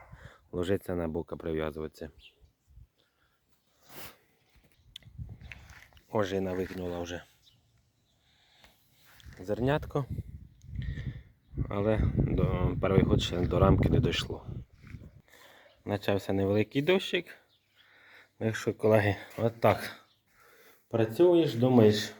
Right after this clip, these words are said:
що буде краще, але... Світло є світло, тепло є тепло.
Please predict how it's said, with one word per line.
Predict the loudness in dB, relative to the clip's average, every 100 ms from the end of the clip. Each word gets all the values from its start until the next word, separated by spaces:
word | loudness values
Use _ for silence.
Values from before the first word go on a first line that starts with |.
| -18
що | -10 -6
буде | -4 -2
краще, | -2 0 -2 -4 -8 -2
але... | 2 4 4 0 -10 _ _ _ _ _ _ -20 -20 _
Світло | -4 0 2 4
є | 4 2
світло, | -2 -8 -6 -8 -10 -8
тепло | -2 4 6
є | 6
тепло. | 2 -4 -4 -4